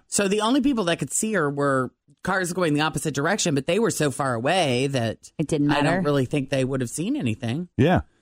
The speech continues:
Speaker 3: So here's the trick. If you're in stopped traffic, and that is the key, you
Speaker 1: Yep.
Speaker 3: know, it helps to be in stopped or extremely slow
Speaker 1: Yeah, we
Speaker 3: traffic.
Speaker 1: were not moving at all.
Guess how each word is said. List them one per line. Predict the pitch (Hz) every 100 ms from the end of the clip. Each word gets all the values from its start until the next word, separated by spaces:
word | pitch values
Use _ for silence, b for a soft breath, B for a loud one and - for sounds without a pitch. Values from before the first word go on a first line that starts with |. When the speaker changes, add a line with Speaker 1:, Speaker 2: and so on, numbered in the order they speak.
| _
Speaker 3:
So | - 143
here's | 131 160 180
the | -
trick. | - 196 143 -
If | 120 113 147
you're | 165 196
in | 185
stopped | - - 165 147 160 -
traffic, | - 196 175 113 131 - -
and | 113
that | 135
is | 151 -
the |
key, | - - 165 117 170
you | 175
Speaker 1:
Yep. | 190
Speaker 3:
know, | 131
it | 127
helps | 123 170
to | -
be | 135
in | 131
stopped | 113 - 143 139 -
or | 123 113
extremely | - - 143 156 170 170
slow | 147 - 147 143 147
Speaker 1:
Yeah, | 170 151 123
we | 113
Speaker 3:
traffic. |
Speaker 1:
were | 120
not | 196 175
moving | 156 147 127
at | 127
all. | 110 92 -